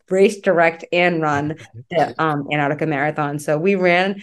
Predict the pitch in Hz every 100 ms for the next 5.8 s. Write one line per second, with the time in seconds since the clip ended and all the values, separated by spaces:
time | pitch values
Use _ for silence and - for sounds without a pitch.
0 | - - 233 226 220 247 285 311 285 175
1 | 160 156 160 - - 135 120 - 170 165
2 | 165 170 175 165 160 160 156 - 170 165
3 | 240 - 233 170 160 160 156 - 151 147
4 | - 147 - 165 156 156 151 147 147 147
5 | - 156 - 139 147 147 147